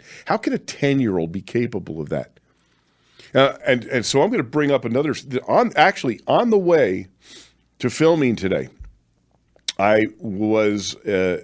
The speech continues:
I was exposed to a news story also on Fox News. And I'm just, it's, it's shocking. This, a, a two and a half or three-year-old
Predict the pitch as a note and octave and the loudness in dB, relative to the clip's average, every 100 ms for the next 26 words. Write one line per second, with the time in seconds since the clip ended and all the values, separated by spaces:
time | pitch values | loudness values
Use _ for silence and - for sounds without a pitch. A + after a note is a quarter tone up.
0 | - G#2 G2+ F#2 F#2 F#2 - B2+ C3 B2+ | -2 0 0 -2 -4 -8 -2 0 0 0
1 | - A#2+ G#2 - - - - G#2 A#2 B2+ | -2 -2 -2 -8 -20 -12 -2 2 4 2
2 | - G#2 F#2 F#2 D#2 G#2 G#2+ A#2+ G#2+ G#2 | 2 2 2 2 2 0 0 0 0 0
3 | F#2 E2 - - F2+ C#2+ - _ _ _ | -2 -2 -6 -8 -6 -8 -12 _ _ _
4 | _ _ _ _ _ A#2 A#2+ A#2 A2+ A2 | _ _ _ _ _ 4 6 6 6 2
5 | - _ _ _ _ _ _ _ _ - | -4 _ _ _ _ _ _ _ _ -16
6 | - - - - G#2+ A#2+ C#3 - C3+ B2+ | -14 -14 -12 0 2 4 0 0 0 2
7 | B2+ A2 - A#2+ - C#3 A#2+ A2+ F2 - | 2 0 0 -2 2 2 4 2 -4 -8
8 | - - C#3 D3 - A#2+ A2+ A#2 A2 - | -18 -4 -4 -2 0 2 2 -2 -4 -2
9 | G3+ G#3+ G#3+ F3+ C3+ D3 D3 A#2 G2 - | 0 2 2 2 2 4 2 0 -6 -2
10 | D3 D3 D3 C3 B2+ A#2 | 2 2 4 4 4 0